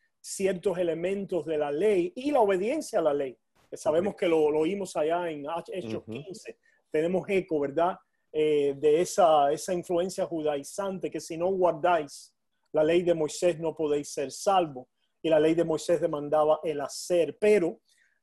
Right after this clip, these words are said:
Speaker 1: eh, lo que comienza aquí diciendo el apóstol Pablo en este capítulo, "¿Recibisteis el Espíritu por las obras de la ley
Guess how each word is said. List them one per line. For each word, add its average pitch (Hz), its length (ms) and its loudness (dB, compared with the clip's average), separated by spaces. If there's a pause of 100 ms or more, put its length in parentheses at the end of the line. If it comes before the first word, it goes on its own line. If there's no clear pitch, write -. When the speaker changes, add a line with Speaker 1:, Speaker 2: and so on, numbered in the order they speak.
Speaker 1:
eh, 151 380 0
lo 151 140 0
que 151 120 -4
comienza 180 540 0
aquí 180 160 -2
diciendo 180 420 -2
el 160 60 4
apóstol 160 460 -2
Pablo 165 260 4
en 151 80 -6
este 151 280 -8
capítulo, 147 640 -6 (280)
"¿Recibisteis 170 960 -2
el 170 140 0
Espíritu 160 640 -6
por 156 200 -2
las 143 280 -4
obras 262 360 4
de 147 100 -6
la 139 120 0
ley 156 360 -2